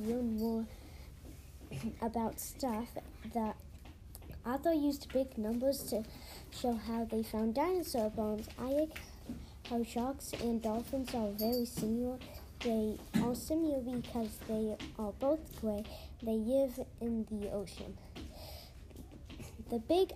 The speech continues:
I Didn't Know That book is a great book for first graders. There's, like, six words first graders don't know, and there's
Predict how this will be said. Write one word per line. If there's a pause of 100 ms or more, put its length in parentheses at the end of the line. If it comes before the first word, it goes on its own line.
I
Didn't
Know
That
book
is
a
great
book (160)
for
first
graders. (180)
There's,
like, (300)
six
words
first
graders
don't
know, (680)
and
there's